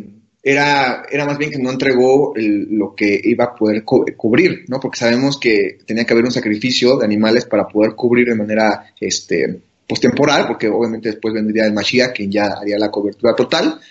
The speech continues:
del pecado, y por ende, pues, los frutos no podían ser, este, no era lo que Eterno podía para poderlo justificar, ¿no? Entonces, con eso no se iba a poder salvar. Y ahí es donde también hago, este, alusión a, a lo que mencionaba,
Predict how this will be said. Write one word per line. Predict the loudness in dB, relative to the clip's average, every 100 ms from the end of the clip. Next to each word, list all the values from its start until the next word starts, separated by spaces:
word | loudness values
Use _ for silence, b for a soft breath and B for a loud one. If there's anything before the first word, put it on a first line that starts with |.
| B -10
del | -8
pecado, | -6 0 2 2 -2 -6
y | -6
por | -4 -4
ende, | 0 -2
pues, | -2 -8
los | -8
frutos | -8 -4 -6 -2
no | -4
podían | -2 0 2 2
ser, | 2 2 0 -2 B B -6
este, | -2 -2 -4 -4 -2
no | 2 2
era | 4 2
lo | 2
que | 2
Eterno | 0 0 0
podía | 0 2 4 2 0
para | -4 -6 -4
poderlo | 0 0
justificar, | 0 -6 -10 -4 -4 -4 -8 _ _ _ _ -4
¿no? | -2
Entonces, | 0 0 -2 0
con | 0
eso | 2 2
no | 2
se | 2
iba | 2
a |
poder | 4 4
salvar. | 4 2 0 B B 0
Y |
ahí | 2 4
es |
donde | 4 4 4 2 -2 -6
también | -6 -4 -4 -4
hago, | -2 -2
este, | -2 -2
alusión | -2 0 0 0
a, |
a | 0 -2
lo | -4
que | -6
mencionaba, | -6 0 4 4 2 -6